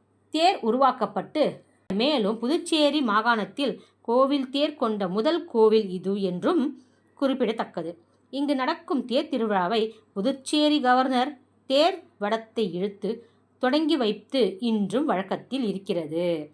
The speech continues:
தீராத நோய்கள் அகலும், கண் பார்வை கோளாறு நீங்கும், திருமண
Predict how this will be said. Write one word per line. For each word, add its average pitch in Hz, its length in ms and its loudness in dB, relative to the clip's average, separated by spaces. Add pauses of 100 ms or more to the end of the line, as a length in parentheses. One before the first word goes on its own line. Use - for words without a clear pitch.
(460)
தீராத 208 420 0
நோய்கள் 208 340 -2
அகலும், 214 400 -2 (260)
கண் 202 240 -4
பார்வை 196 360 0
கோளாறு 190 480 0
நீங்கும், 247 420 -2 (360)
திருமண 302 280 0